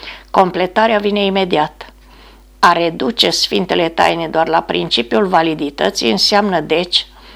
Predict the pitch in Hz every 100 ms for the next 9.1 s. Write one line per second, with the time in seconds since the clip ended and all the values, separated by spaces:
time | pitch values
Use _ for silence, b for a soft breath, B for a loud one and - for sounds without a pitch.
0 | B - 190 - 208 180 - 165 - 165
1 | 156 190 208 180 165 - - 175 175 175
2 | 175 180 190 - - - - - - 170
3 | 165 165 - - 156 - - - - B
4 | B B B B B 196 - 240 262 190
5 | 170 170 165 165 190 208 175 220 208 190
6 | 175 170 165 170 185 214 220 208 196 190
7 | 185 190 180 - 151 151 156 151 - -
8 | - 160 170 - 165 170 - 147 147 151
9 | -